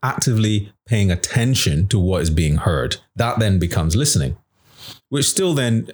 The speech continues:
is a differentiation from understanding. So we need to also do some deep listening, what I like to call deep listening,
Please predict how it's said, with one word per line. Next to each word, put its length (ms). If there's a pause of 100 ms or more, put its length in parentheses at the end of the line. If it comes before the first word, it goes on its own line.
(140)
is 100
a 80
differentiation 640
from 160
understanding. 920 (640)
So 560 (240)
we 140
need 240
to 160
also 400
do 220
some 420
deep 360
listening, 440
what 120
I 20
like 200
to 100
call 200
deep 340
listening, 520